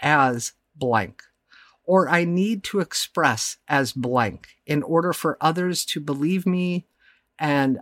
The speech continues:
I don't have to prove who I am," as I talked about in the last episode, in order to truly show up as my authentic self, in order to not feel stuck, in order to feel clarity, in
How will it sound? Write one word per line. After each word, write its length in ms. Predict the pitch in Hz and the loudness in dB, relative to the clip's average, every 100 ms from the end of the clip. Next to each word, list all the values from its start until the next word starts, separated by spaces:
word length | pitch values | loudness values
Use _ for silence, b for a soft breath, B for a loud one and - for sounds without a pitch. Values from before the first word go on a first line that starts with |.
| - | -4
I 140 | 139 | -4
don't 320 | 135 151 160 | 0 0 0
have 220 | 127 165 - | -2 -8 -6
to 80 | |
prove 500 | - - 185 180 170 | -10 -6 0 2 0
who 200 | - 175 | -2 0
I 140 | 160 151 | 4 2
am," 380 | 110 147 151 156 | 2 2 2 0
as 140 | 131 | -2
I 100 | 127 | -2
talked 340 | - 156 143 | 2 2 2
about 400 | 156 139 139 135 | 0 0 2 0
in 380 | - 131 123 120 - | -2 -2 0 -2 -4
the 80 | 123 | -6
last 340 | 139 160 - | 0 2 2
episode, 640 | 147 - 131 139 127 120 - _ b b b b _ _ _ _ _ _ - | -2 -2 -4 -2 0 -2 -6 _ b b b b _ _ _ _ _ _ -6
in 160 | 170 170 | -2 0
order 420 | 190 202 208 196 | 6 6 6 2
to 560 | - 196 180 170 156 - _ _ _ _ _ _ _ _ _ _ - | 2 -2 0 -2 -4 -10 _ _ _ _ _ _ _ _ _ _ -6
truly 340 | - 262 254 | 2 2 4
show 300 | - - 180 | 0 2 0
up 260 | - 165 165 | 2 2 2
as 220 | 160 151 | -2 0
my 200 | 151 139 | 0 0
authentic 580 | 131 127 143 127 131 - | 0 -2 -2 -2 -6 -6
self, 420 | - 135 95 - | -4 -2 -2 -6
in 220 | - 151 | -6 -6
order 320 | - 196 226 233 | 0 0 2 -2
to 160 | - | -2
not 400 | 175 160 165 - | -4 0 0 -2
feel 260 | - 156 143 | -6 -4 -2
stuck, 520 | - - - 120 - | -4 -6 0 0 0
in 160 | 131 123 | -6 -4
order 340 | 170 202 240 | -2 -2 -2
to 160 | - 175 | -6 -14
feel 320 | - 165 151 | -8 -6 -6
clarity, 800 | - - 147 143 135 110 85 85 | -10 -4 0 2 2 -2 -8 -6
in 140 | 151 | -4